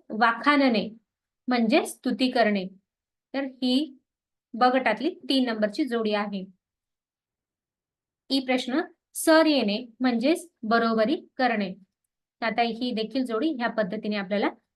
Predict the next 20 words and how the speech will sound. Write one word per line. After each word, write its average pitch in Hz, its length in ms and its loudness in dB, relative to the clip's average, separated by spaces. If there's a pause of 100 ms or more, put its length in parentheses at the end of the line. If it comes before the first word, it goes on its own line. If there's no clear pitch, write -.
(140)
मॅच 233 280 -2
करायची 208 340 0
आहे. 196 220 -6 (680)
तुम्ही 320 340 2 (280)
असे 302 400 0
उत्तर 262 320 0
लिहू 262 240 2
शकतात, 220 420 -2
म्हणजे 240 560 -8
अशी 254 280 -4
जोडी 247 280 0
मॅच 226 320 -4
करू 294 220 2
शकतात 254 400 -2
किंवा 247 320 -2
तुम्ही 277 400 -2 (580)
उत्तर 269 480 0 (280)
असं 254 260 -4
लिहून 262 640 2
त्याचे 240 400 0